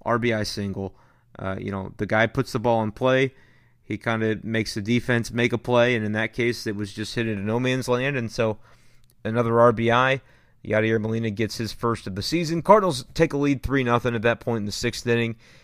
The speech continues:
and, uh, to that point, Jack Flaherty had been absolutely stupendous, and as it turned out, it was a good thing that Yadi did get that R B I in the sixth right before the top of the seventh, because that was the first kind of moment that Jack Flaherty ran into any trouble.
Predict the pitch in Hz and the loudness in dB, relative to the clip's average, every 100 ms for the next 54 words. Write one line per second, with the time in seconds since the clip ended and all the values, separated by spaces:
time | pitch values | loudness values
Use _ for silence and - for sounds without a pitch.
0 | _ _ - 113 110 110 113 - 113 120 | _ _ -6 0 2 0 -2 -4 -2 2
1 | 151 147 175 139 123 117 104 139 165 - | 6 8 6 4 -2 -2 2 2 2 0
2 | 123 113 104 101 95 104 98 - 139 - | 0 2 0 -2 -2 -4 -6 -2 -2 -2
3 | 131 107 117 110 117 110 - 104 - 127 | -4 -4 -4 -4 -6 -6 -6 -6 -2 0
4 | 113 101 - - - - _ _ - 117 | 0 -2 -4 -12 -20 -20 _ _ -2 2
5 | 117 107 135 123 120 117 110 104 107 117 | 2 0 0 4 4 4 0 -2 -2 -2
6 | 123 117 98 107 107 104 104 175 156 151 | -2 -2 -2 0 0 0 0 0 0 0
7 | 156 143 143 135 139 135 135 135 127 - | 2 4 4 4 4 6 4 0 -6 -10
8 | 123 113 - 131 - 127 123 107 - 123 | -8 -6 -4 -6 -4 -2 -2 -4 -6 -6
9 | 117 127 120 113 - 127 120 120 117 - | 0 0 0 -2 0 2 2 -2 -6 -2
10 | 113 98 - - _ 113 113 127 107 117 | -4 -4 -14 -20 _ -2 0 -2 -4 -6
11 | - 135 131 - - - 135 117 113 123 | -4 -6 -6 -8 -18 -4 0 0 0 0
12 | 127 107 107 123 117 - 120 123 113 104 | 0 -2 0 2 0 0 2 2 2 0
13 | 117 120 113 101 113 101 143 127 107 | 0 0 -2 -2 -4 -2 0 0 -2